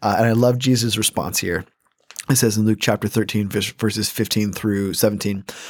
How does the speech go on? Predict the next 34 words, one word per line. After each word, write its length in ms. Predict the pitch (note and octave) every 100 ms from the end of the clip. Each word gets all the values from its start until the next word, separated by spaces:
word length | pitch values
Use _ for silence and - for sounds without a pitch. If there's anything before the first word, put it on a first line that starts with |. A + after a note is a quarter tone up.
| - -
"But 120 | B2+
the 60 | B2
Lord 300 | B2+ D#3+ E3
answered 380 | C3 C3 C#3 A#2+
and 120 | A2+
said, 320 | - G#2 G2
'You 120 | C3+
hypocrites, 680 | B2+ B2+ A2+ - - - - -
does 220 | A2 -
each 240 | D3+ D#3+
of 100 | E3+
you 220 | C#3+ C3 E2
on 160 | A2
the 80 | C3
Sabbath 420 | - F#2+ F#2 -
not 240 | A2+ C3 C3
untie 400 | D3+ - G2+ G2+
his 180 | G#2
ox 300 | - A2+ C3
or 80 | D3
donkey 380 | B2+ G2 G2 G#2+
from 180 | G2+ G#2+
the 80 | A2+
stall 300 | - E2+ F#2
and 120 | F#2+
lead 160 | G2+
it 180 | G#2+ -
away 260 | G2+ G2 A2+
to 80 | A#2+
water 360 | B2 D#3 D3
it? 300 | - D2 - - - - -
And 180 | A#2 A#2+
this 240 | G#3+ -
woman, 320 | A#2 G2+ F#2+